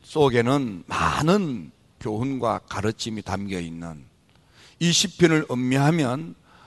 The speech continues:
많은 영적인 그런 교훈을 받는 매우 깊은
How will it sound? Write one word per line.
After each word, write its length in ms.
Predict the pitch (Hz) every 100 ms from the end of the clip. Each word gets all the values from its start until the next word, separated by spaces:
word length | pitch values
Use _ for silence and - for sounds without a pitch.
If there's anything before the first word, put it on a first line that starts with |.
| _
많은 640 | - 110 120 165 214 170 117 -
영적인 920 | 196 214 - 143 110 120 151 165 - _ _ _
그런 320 | - 117 113 101
교훈을 480 | 92 98 131 120
받는 600 | - 82 80 98 104 82 73 _ _ _ _ _ -
매우 380 | 127 131 123 -
깊은 680 | - 95 - 151 147 95